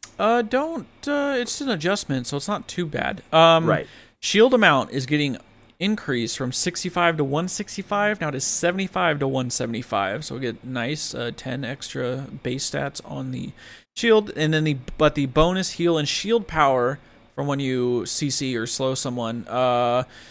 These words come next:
Speaker 1: goes dropping from twenty percent to fifteen percent. And then her Monsoon, the healing is, uh, the base is going up, and also the A P ratio. So it's going from ninety to two hundred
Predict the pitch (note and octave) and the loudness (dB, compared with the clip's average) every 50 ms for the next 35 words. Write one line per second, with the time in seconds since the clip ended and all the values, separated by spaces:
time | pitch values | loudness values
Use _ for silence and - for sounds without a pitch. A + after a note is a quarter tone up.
0 | - - - _ _ _ _ - D3 C#3+ C3+ C3 - D#3 D#3 D3+ D#3+ D3+ D3 D#3 | -20 -20 -20 _ _ _ _ 2 4 4 4 6 10 10 10 10 10 6 6 2
1 | C#3 C#3 C3+ - - D#3+ D#3+ D#3 D#3+ D3+ - F3 E3+ E3 - - C#3 - - - | 0 -2 -2 0 0 0 0 0 -2 -2 0 0 0 0 -2 -6 -8 -6 -2 -2
2 | C3 - - - - C#3 C3+ C3+ C3 - C#3+ - - - - C3 B2 C3+ G#3+ - | -2 -2 -2 -6 -4 -4 -4 0 2 2 2 2 0 -4 -4 -4 -6 -6 -8 -8
3 | - - - - - - - - - _ _ _ _ _ _ _ - B2 C3 B2+ | -10 -12 -12 -12 -20 -20 -20 -20 -20 _ _ _ _ _ _ _ -4 -2 0 2
4 | A#2+ A#2+ A#2 A#2 G#2 - - C3 C3 A2 B2 A#2+ G#2+ G#2 G#2+ - - - - F#3 | 2 2 2 0 -4 -6 -4 -4 -2 -2 0 0 -2 -2 0 0 0 2 2 2
5 | G3 G3 G3+ G3+ G3+ G3+ G#3 - - - D#3+ C3 B2 - - - - G3 G#3+ A#3 | 2 2 0 0 0 0 -2 -4 -4 -6 -6 -6 -6 -6 -8 -6 -4 -2 0 0
6 | G#3+ F3 D3 C#3 C3+ C#3+ D#3 E3+ - - - - D3 C#3 C3 B2+ B2 B2+ B2 B2 | 0 0 0 -2 -2 -4 -6 -8 -10 -14 -6 -2 -2 0 0 0 0 2 2 2
7 | B2 B2+ C3 C#3+ D#3 E3+ G#3 G#3+ G3+ - - - C#3+ C#3 C3 C3 B2+ C3 B2+ A#2+ | 2 0 0 0 0 0 -2 -4 -6 -8 -4 0 2 4 4 4 4 4 2 0
8 | B2 D#3 D3 - - - _ _ _ _ _ _ - D3 B2+ - - D#3+ F3 G#3+ | -4 -8 -14 -18 -20 -20 _ _ _ _ _ _ -8 -8 -6 2 4 4 4 4
9 | G#3+ - - G#3 G3 - G#3+ G#3 G#3 G#3 - - G3 A3 B3+ - - - - - | 2 0 -2 -4 -2 0 0 0 0 0 0 0 0 0 0 -2 -8 -16 -18 -18
10 | - - - _ - - - - D3 E3 D#3+ - F#3 F3+ E3 D#3 - - B2 C#3+ | -18 -20 -18 _ -6 -4 -2 0 0 0 0 0 -2 -2 -2 -2 -4 -2 -2 -2
11 | D3 - - E3 E3+ E3+ D#3+ C3+ - - B2+ A2 G2 A2+ - C#3 C3 C3 - D#3 | -2 -2 -4 -4 0 0 0 0 0 -4 -4 -4 -4 -4 -4 -6 -6 -4 -4 -4
12 | D#3 D#3 D3 D3+ C#3 C#3 C#3+ D3+ E3 F3+ F3+ F#3+ E3 D#3 - - - E3+ D#3+ D#3+ | -4 -2 -4 -6 -6 -4 -2 -2 -2 -2 -4 -6 -8 -8 -8 -6 -4 -4 -2 -2
13 | D#3+ E3 F3 F3+ F#3+ G3+ G#3+ | -2 0 0 0 -2 -2 -4